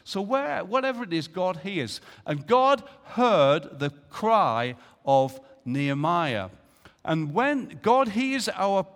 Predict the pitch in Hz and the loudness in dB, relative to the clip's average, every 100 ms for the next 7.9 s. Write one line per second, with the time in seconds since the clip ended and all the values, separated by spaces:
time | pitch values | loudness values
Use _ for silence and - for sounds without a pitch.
0 | - _ _ _ _ 165 165 147 - - | -20 _ _ _ _ -2 2 0 -2 -20
1 | - _ - 214 247 196 117 110 135 156 | -20 _ -12 -2 2 2 0 -4 -4 -4
2 | 170 160 147 139 143 156 135 135 139 156 | -2 -2 0 2 0 -2 -4 -4 0 0
3 | 160 - 147 - 139 135 147 170 190 139 | -2 -6 -10 -8 -8 -10 -6 -4 -2 -4
4 | 95 98 - - 151 175 - 185 233 226 | -6 -12 -20 -10 -6 -4 -4 -2 -2 -2
5 | 220 - 220 220 - 156 151 156 156 - | -6 2 2 2 -4 -2 0 0 -2 -6
6 | 110 - 220 226 196 170 165 185 240 - | -8 -4 -2 -2 -2 -2 0 0 -2 -6
7 | 208 - 131 127 - 120 107 117 | -8 -8 -6 -8 -6 -2 -2 -2